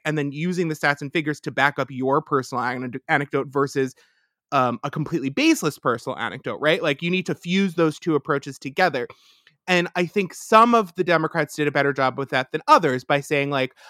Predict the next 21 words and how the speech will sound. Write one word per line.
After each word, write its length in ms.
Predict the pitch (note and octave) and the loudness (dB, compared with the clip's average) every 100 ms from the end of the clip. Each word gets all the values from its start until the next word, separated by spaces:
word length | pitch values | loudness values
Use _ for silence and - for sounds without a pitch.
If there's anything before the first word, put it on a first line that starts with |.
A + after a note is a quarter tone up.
| - | 2
"I 220 | E3+ E3+ F#3 | 8 8 6
spoke 440 | - F3 D#3 - | 2 4 4 0
to 100 | F#3+ | -8
someone 360 | - D3 C#3+ C#3+ | -2 0 0 -2
who 160 | D3 | -4
creates 500 | - C#3+ C3 B2 - - _ - | -4 -2 0 -2 -6 -20 _ -4
blank. 460 | F#3 F#3 A2+ - _ - _ | 2 2 0 -6 _ -20 _
They 340 | C#3 D3+ G3+ C#4 | -2 4 4 4
said 440 | - C3 B2 C#3 | 0 -2 0 -2
that 160 | C#3+ D3 | -4 -2
you 220 | D3+ G3 | -2 -4
swooped 600 | - - F#3 A#3+ - - | -4 -4 0 0 -2 -2
in, 240 | A#2+ A#2+ - | -2 -2 -8
took 240 | - G3 G3+ | -2 0 2
over 200 | F#3 E3+ | 0 -2
the 80 | |
market, 480 | D#3+ F#3+ A3+ - D3 - | 0 2 2 2 -2 -2
and 140 | D3+ | -8
choked 300 | - C#3+ - | -4 -4 -2
them 140 | D3 E3+ | -2 2
out, 280 | F#3+ C#3 | 4 2